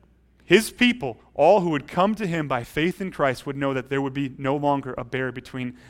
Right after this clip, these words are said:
them and him. I have two more sermons, counting this one, in Mark. Next week, Pastor Jesse's preaching, and I love to quote J C Ryle, so I'm gonna give you one more quote from Ryle. Ryle describes this glorious moment in salvation history this way.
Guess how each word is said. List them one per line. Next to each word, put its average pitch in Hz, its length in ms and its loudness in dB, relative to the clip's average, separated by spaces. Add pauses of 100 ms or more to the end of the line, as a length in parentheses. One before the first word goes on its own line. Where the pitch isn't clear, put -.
them 131 460 -2 (280)
and 120 180 -10
him. 110 400 -8 (1300)
I - 40 -10
have 120 160 -12 (100)
two 170 140 -6
more 143 180 -4
sermons, 123 400 -8
counting 127 300 -6
this 120 240 -10
one, 113 260 -10 (220)
in 120 120 -10
Mark. 113 360 -6 (180)
Next 120 300 -10
week, 135 240 -12
Pastor 120 300 -4
Jesse's 123 340 -8
preaching, 117 400 -12 (320)
and 117 100 -6
I 127 80 0
love 117 300 -2
to 117 80 -14
quote 117 220 -8
J 117 160 -10
C 120 140 -12
Ryle, 113 260 -8
so - 140 -14
I'm 127 100 -10
gonna 135 120 -8
give 123 140 -8
you 113 100 -8
one 131 240 -6
more 123 220 -8
quote - 340 -6
from 120 180 -12
Ryle. 117 320 -6 (540)
Ryle 143 240 6
describes 143 480 0
this 131 200 -10
glorious 165 640 0
moment 139 360 -4
in 135 80 -8
salvation 135 540 -4
history 127 360 -10
this 127 300 -8
way. 110 220 -12